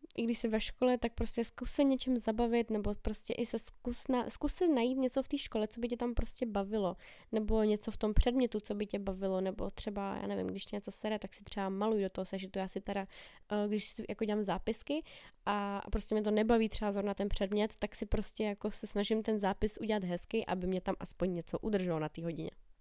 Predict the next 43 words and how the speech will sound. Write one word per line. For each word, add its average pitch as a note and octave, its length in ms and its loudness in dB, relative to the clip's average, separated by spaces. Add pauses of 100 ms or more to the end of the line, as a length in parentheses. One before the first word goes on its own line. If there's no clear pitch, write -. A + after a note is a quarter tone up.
(460)
No, A#3+ 220 4
ale A#3 120 4
to A3 100 -4
stačí, - 360 -2
už, - 360 0
eh, G#3 180 2
nebudu G#3 380 0
se - 140 -4
tady G3+ 480 0 (460)
rozčilovat A3 540 6
nad A3 160 4
školou, C4 380 4
už - 180 -2
prostě G#3 580 4 (160)
dost, F#3+ 400 4
enough, F#3 300 4 (200)
stačí. - 520 -2
A G3 80 0
dneska B3+ 320 2
fakt - 240 -4
nějak A#3 180 4
hrozně F#3+ 320 2
dělám, E3 300 0
mluvím, F3+ 500 2 (100)
nebo F3 220 2
používám F#3 260 0
ty - 80 -8
anglicizmy, E3 540 -4
ale F3 120 2
hrozně. E3+ 340 -2 (600)
Chápu, A3 220 2
že G#3 100 2
to - 80 0
někomu G#3 320 4
může G3+ 180 2
být G#3 80 4
nepříjemný, G3+ 440 2
tak F#3+ 160 -4
se G3 180 -2
když F#3+ 220 -4
tak G3 180 -2
dopředu F#3+ 400 6
omlouvám. A3+ 480 6